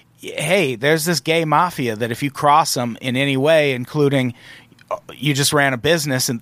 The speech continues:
that they invested in and you failed." Because I don't think, this isn't a case of him, like, having said something,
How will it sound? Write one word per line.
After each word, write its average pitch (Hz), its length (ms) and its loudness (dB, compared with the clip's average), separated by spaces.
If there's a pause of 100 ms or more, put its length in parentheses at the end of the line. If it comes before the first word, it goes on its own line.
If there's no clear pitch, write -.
that 131 140 -2
they 139 120 0
invested 131 480 -2
in 113 140 -6
and 110 120 -4
you 113 80 -2
failed." 135 540 0 (360)
Because 160 240 0
I 165 100 6
don't 214 180 2
think, 175 240 -2
this 202 200 2
isn't 196 320 2
a 131 80 -4
case 151 360 -2
of 127 100 -6
him, 139 340 0 (360)
like, 139 220 0
having 143 400 -2
said 151 480 0
something, 120 760 -2